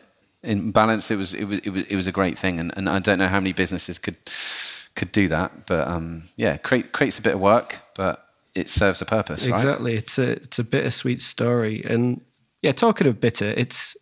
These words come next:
Speaker 2: it's maybe a good idea to actually bring back into focus the, the book that you guys have written, because I think, um, when you're kind of looking into that, then, okay, it's, it's amazing that we see these, these cool brands trying to do different, different things to others, and the taste is, yeah,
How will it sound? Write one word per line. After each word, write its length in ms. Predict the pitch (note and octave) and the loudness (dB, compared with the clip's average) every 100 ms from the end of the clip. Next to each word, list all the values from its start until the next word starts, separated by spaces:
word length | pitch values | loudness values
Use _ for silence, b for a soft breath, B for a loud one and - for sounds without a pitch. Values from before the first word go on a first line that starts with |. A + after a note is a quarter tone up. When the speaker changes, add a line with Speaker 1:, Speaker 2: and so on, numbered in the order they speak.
| - | -4
Speaker 2:
it's 180 | C3 | 2
maybe 160 | D#3+ D#3+ | 4 4
a 60 | C3 | 4
good 180 | C3 | 4
idea 380 | A#2+ A2+ A2+ A#2 | 6 4 4 0
to 160 | - A2+ | 0 0
actually 260 | A2+ - | 0 -2
bring 360 | A#2 - A#2+ A#2 | -2 2 2 4
back 280 | A2+ A2 - | 2 0 -2
into 500 | A2+ A2+ A#2 - A2+ | 0 0 0 -2 -2
focus 560 | G#2 A#2+ A2 - A2+ - - | 0 0 2 0 -4 -4 0
the, 320 | A2+ A2 A2 B B B | 2 2 -2 B B B
the 100 | - | -2
book 400 | A#2+ C#3 A#2+ - - | 2 2 0 -4 -4
that 120 | - | -2
you 120 | A2 | 0
guys 260 | A2+ A2 - | 2 2 0
have 140 | G#2 | 0
written, 240 | A2+ - | 0 0
because 260 | A2+ A2+ A#2+ | -2 -2 0
I 60 | B2+ | 2
think, 340 | D3+ C#3+ - | 2 2 2
um, 340 | B2+ A#2 A2+ | 4 4 2
when 120 | B2 B2+ | 2 2
you're 140 | B2 | 2
kind 200 | - C#3+ | 2 2
of 60 | B2+ | 2
looking 420 | C3+ C3 A#2+ - _ - | 2 2 0 -2 _ 0
into 240 | B2+ A#2+ | 0 2
that, 200 | A#2+ C#3+ B B B B B | 0 0 B B B B B
then, 260 | - B2+ C3+ | 2 4 4
okay, 280 | - C#3 B2 | 2 2 2
it's, 180 | B2+ B2+ | 0 -2
it's 240 | - B2+ | -2 0
amazing 380 | B2+ B2 C3 B2+ | 4 6 6 2
that 60 | B2 | 0
we 100 | A2+ | 0
see 180 | - A#2+ | 0 0
these, 280 | A#2+ A2 | 0 -2
these 200 | - A#2 | 0 0
cool 240 | - - B2 | 2 2 2
brands 420 | A#2 B2 B2 A#2+ | 4 4 4 2
trying 180 | - B2 | 0 0
to 40 | |
do 180 | A2 B2+ | 0 -2
different, 540 | B2+ A#2+ - B2 - | 0 -2 0 -4 -4
different 300 | - B2 C3+ | -4 -2 -2
things 200 | - B2 A#2 | 0 0 2
to 200 | A#2+ B2+ | 2 4
others, 340 | C3 C3 B2+ | 6 4 2
and 320 | A2 A2+ A2+ - | 0 0 -2 -4
the 80 | G#2+ | -2
taste 440 | - C3 C3+ - | 2 2 2 0
is, 240 | A#2 - - | -2 -2 0
yeah, 160 | A2+ | 0